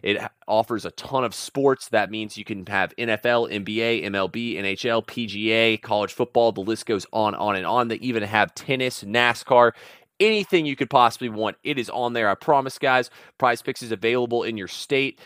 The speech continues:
Download the app to check and make sure it's in your state. Once again, use code T P three bets. It takes about sixty seconds to pick everything and deposit. It's easy withdraw, easy deposit. Once again, use code T P three bets if you wanna sign up for Prize Picks.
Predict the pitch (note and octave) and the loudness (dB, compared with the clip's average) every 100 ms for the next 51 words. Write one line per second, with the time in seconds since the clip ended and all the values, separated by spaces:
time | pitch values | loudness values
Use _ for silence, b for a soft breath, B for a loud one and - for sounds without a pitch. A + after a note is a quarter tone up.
0 | b b A2+ A2+ A2 G2+ A2 A2+ G2+ B2+ | b b 2 2 0 2 2 2 -2 -4
1 | A2+ G#2+ - A2 - B2+ B2+ A#2+ - B2 | -2 -6 -4 -8 -6 -6 -6 -6 -2 -2
2 | G2+ A2 A#2+ A2+ A2 - B2+ G#2+ - A2 | -2 -6 -6 -6 -6 -4 -2 -2 -6 -10
3 | G#2+ G2 F2+ A2+ - D#2+ - A2 A2+ F#2 | -8 -6 0 0 0 -12 -8 -4 -2 -2
4 | - B2 G#2+ - B2 - A#2 - - - | -4 -8 -12 -4 -2 -2 -4 -6 -12 -6
5 | B2+ A#2+ B2 A#2+ A#2+ A2 - - B2+ B2+ | 0 0 -2 -4 -2 -2 -4 4 6 6
6 | B2 - B B B B F#2+ - - C#3 | 4 -4 B B B B -10 -12 -10 -10
7 | C3 C3+ A#2 A2+ - A2 B2+ B2+ C3 B | -4 -4 -2 -4 -4 2 6 8 8 B
8 | B B B2+ A#2+ A2+ G#2 - C3 B2+ B2+ | B B -10 -6 -6 -8 2 4 4 0
9 | F#2 A#2 A#2 A#2 A#2+ A#2 A2 B2 G#2+ - | -4 -6 -6 -6 -6 -6 -4 -2 -2 -4
10 | B2+ A2+ B2 A2+ G#2 G2 A#2 A#2+ - - | -10 -8 -8 -6 -6 -2 2 2 2 -16
11 | - A2 G2+ - G2+ G2 G2 F#2 - E2 | -10 -6 -6 -2 0 0 -4 -6 -2 -2
12 | - - - - | -4 -16 -16 -20